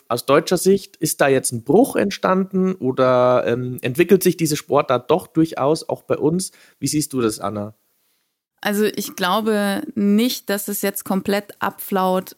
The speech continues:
Speaker 2: was durch die E M entstanden ist. Der Hype ist jetzt halt schlichtweg nicht verstärkt worden. Aber diese Vorbilder und diese Bekanntheit, die die Spielerinnen oder in diese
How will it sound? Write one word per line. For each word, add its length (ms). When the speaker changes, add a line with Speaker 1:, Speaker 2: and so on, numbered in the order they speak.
Speaker 2:
was 340
durch 260
die 280
E 60
M 360
entstanden 540
ist. 340
Der 140
Hype 260
ist 140
jetzt 180
halt 140
schlichtweg 420
nicht 460
verstärkt 560
worden. 440
Aber 460
diese 340
Vorbilder 920
und 180
diese 220
Bekanntheit, 880
die 60
die 100
Spielerinnen 560
oder 240
in 120
diese 300